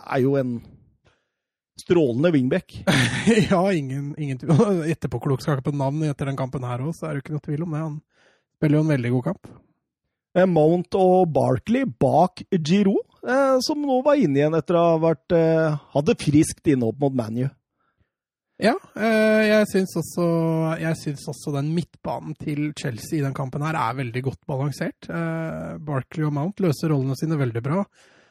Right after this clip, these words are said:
Speaker 2: Og med da litt mer balansespillere bak i Kovacic og Jorginho, så, så er det nok en grunn til at han har kjørt samme lag i dag mot Bayern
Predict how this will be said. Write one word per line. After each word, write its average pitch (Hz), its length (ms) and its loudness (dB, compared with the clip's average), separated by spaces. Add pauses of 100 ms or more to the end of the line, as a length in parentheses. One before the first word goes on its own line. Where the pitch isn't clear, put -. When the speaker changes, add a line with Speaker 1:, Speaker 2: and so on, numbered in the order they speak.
(200)
Speaker 2:
Og 180 100 2
med 160 200 4
da 151 120 4
litt 151 240 0
mer 135 160 0
balansespillere 143 720 0
bak 139 220 -2
i 156 40 -4
Kovacic 131 520 -4
og 147 100 2
Jorginho, 135 400 -2
så, - 160 -4 (320)
så 165 160 -2
er 143 80 0
det 143 80 -2
nok 156 160 -2
en 226 100 2
grunn 147 220 4
til 165 160 0
at - 80 0
han 185 160 4
har 170 80 2
kjørt - 240 -2
samme 139 320 -4
lag 135 240 -2
i 143 60 -2
dag 123 180 -2
mot 139 120 -2
Bayern 143 280 -8